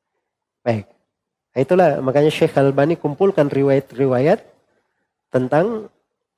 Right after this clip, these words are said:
kisah Isra Mi'raj. Yang mana yang kuat, yang mana yang tidak. Supaya kalau ada yang sembarang cerita,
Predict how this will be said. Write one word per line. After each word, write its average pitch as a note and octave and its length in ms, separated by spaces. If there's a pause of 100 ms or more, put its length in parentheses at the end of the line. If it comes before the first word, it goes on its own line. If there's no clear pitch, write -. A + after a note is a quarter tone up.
(400)
kisah G3 320
Isra D3+ 320
Mi'raj. C#3+ 400
Yang C3 160
mana D#3 160
yang D#3+ 160
kuat, F3+ 240
yang D3 80
mana E3 240
yang E3 160
tidak. - 400 (560)
Supaya - 240
kalau D3+ 240
ada E3+ 160
yang C3+ 400
sembarang D3+ 480
cerita, F3 560